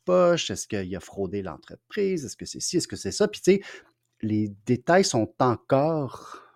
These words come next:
je dirais, inconnus. Mais ce qui semble sortir des, des, des discussions, des articles, là, qu'on peut lire à gauche à droite, c'est que c'est vraiment un conflit entre,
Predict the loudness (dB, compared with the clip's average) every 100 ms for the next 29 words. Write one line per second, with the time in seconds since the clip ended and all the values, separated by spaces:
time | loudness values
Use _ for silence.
0 | -18 -12 -6 -2 -2 -2 -4 0 2 0
1 | -2 _ _ _ _ _ _ -6 0 0
2 | 0 -4 -4 4 8 8 6 0 0 0
3 | 0 -2 -2 -2 -4 -14 _ -4 -4 -4
4 | -6 -10 -8 -10 -10 -2 0 0 0 -2
5 | -4 -4 -4 -4 -6 -6 -4 -4 -4 -6
6 | -10 0 4 4 4 -18 -18 -18 -20 -20
7 | _ -4 -2 2 6 8 8 6 0 0
8 | -4 -4 -4 _ 2 6 6 2 -2 -12
9 | -16